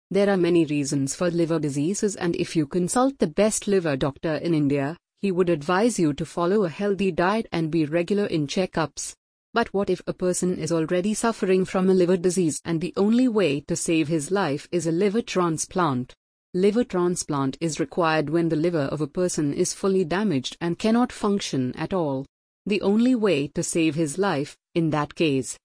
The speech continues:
is to transplant his slash her liver by the way of liver transplant. Liver transplant in India is a costly process, but the good news is that unlike most of the organ transplants,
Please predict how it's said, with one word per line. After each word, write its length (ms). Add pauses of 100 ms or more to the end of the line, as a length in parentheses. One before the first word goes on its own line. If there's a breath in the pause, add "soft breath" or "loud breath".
(100)
is 160
to 100
transplant 680
his 160
slash 420
her 140
liver 260
by 160
the 140
way 240
of 120
liver 280
transplant. 920 (400)
Liver 300
transplant 800
in 160
India 400
is 140
a 80
costly 480
process, 640
but 180
the 60
good 260
news 440
is 140
that 240
unlike 420
most 300
of 160
the 120
organ 320
transplants, 960